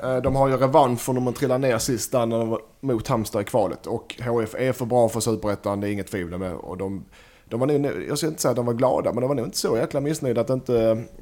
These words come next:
eh, Falka vann, vann mot A F C. För man vill avsluta, man vill vinna på hemmaplan inför, jag vet inte, tiotusen?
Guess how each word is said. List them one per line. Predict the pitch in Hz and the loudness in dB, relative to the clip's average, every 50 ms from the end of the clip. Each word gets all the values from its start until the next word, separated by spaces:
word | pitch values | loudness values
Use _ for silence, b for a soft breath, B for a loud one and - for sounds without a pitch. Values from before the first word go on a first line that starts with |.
| - 117 | -10 -8
eh, | 107 104 104 | -6 -6 -4
Falka | 107 - 123 127 131 - 110 | 0 0 0 0 0 -2 -2
vann, | 101 117 117 110 | 0 2 2 2
vann | 113 117 107 104 | 2 0 0 0
mot | 104 90 110 | 0 0 2
A | 107 117 113 | 4 4 4
F | 98 90 | 2 0
C. | - 85 | -4 -8
För | - - | -6 -4
man | 104 104 104 | -4 -4 0
vill | 117 139 143 143 143 | 0 2 4 6 6
avsluta, | 143 147 - - 139 120 - - | 6 6 6 4 0 0 2 0
man | 110 110 110 | 0 0 2
vill | 117 117 104 98 | 2 0 0 0
vinna | 113 113 110 101 | 0 0 -2 -2
på | - 104 | -2 -2
hemmaplan | 104 107 107 92 92 101 87 92 95 | -2 -2 -2 -4 -4 -4 -6 -4 -6
inför, | 95 92 104 101 92 92 - - _ _ _ - - _ - - _ _ _ _ _ _ - - | -8 -6 -6 -6 -6 -6 -8 -12 _ _ _ -20 -20 _ -20 -20 _ _ _ _ _ _ -20 -18
jag | - - | -14 -14
vet | - - - | -14 -12 -14
inte, | 123 - 127 | -14 -14 -10
tiotusen? | - 147 143 143 - 165 160 - 147 | -6 -6 -6 -4 -4 -6 -6 -6 -8